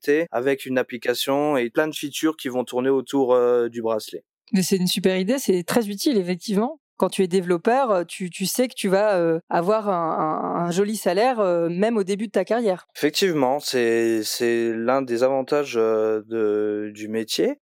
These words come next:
Speaker 1: C'est plutôt bien rémunéré, c'est très recherché.
Speaker 2: T'as une idée un petit peu de, de combien tu, tu gagneras ?
Speaker 1: Aux alentours, euh, de... On va, on va donner une fourchette basse entre mille huit cents, deux mille cinq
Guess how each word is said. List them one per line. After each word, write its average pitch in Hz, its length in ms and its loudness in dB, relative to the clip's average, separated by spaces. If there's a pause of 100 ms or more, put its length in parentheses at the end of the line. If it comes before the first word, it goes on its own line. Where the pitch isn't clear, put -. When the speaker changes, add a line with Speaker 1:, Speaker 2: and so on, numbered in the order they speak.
(120)
Speaker 1:
C'est - 180 -16 (120)
plutôt 160 300 -2
bien 156 180 0
rémunéré, 143 560 0 (220)
c'est - 180 -8
très - 160 -2
recherché. 175 560 0 (160)
Speaker 2:
T'as 202 140 2
une 208 80 -2
idée 226 200 2
un 302 120 2
petit 254 160 -2
peu 254 160 0
de, 233 240 0
de 208 100 0
combien 220 320 -2
tu, 208 260 -4
tu 202 140 -6
gagneras ? 202 440 2 (140)
Speaker 1:
Aux 120 300 -2
alentours, 127 600 0
euh, 117 840 2
de... 117 1040 -2 (100)
On 113 120 -4
va, 113 160 2
on 113 60 -2
va 120 120 0
donner 123 320 -2
une 127 80 -2
fourchette 127 500 -2
basse 160 500 0 (100)
entre 123 320 -2
mille 127 440 -2
huit 135 140 -6
cents, 165 460 0
deux 135 160 -2
mille 156 200 -2
cinq 196 380 -2